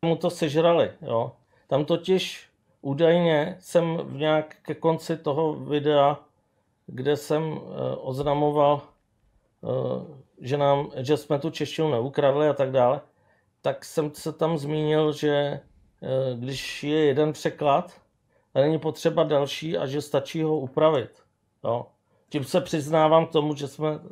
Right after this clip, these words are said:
Starfield ukradli. A když si to video pustíte, zjistíte, že já mluvím úplně o jiný češtině. A úplně o jiný situaci.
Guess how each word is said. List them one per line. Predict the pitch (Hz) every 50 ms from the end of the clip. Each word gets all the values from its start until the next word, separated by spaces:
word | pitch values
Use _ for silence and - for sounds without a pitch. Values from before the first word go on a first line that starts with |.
| - _
Starfield | - - - - 151 135 139 - 165 165 151 143
ukradli. | 143 127 - 151 156 165 170 156 - - - _ _ _ _ _ _
A | - 135
když | 143 151 156 151
si | - -
to | 185 180
video | 165 170 160 175 175
pustíte, | 175 175 160 151 - - 185 180 - 202 175
zjistíte, | 160 156 143 - - 151 147 160 151
že | 139 151
já | 147 143
mluvím | 147 147 143 139 151 143
úplně | 135 131 151 147 143
o | 139 139
jiný | 135 139 139 143 139
češtině. | 135 - 147 135 - - 190 190 190 156 - - - _ _ _ - - - _ -
A | -
úplně | 113 - - 151 151
o | 147 151 156
jiný | 151 151 151 156 160
situaci. | 151 - 175 - - 202 220 208 180 185 - - 143 - -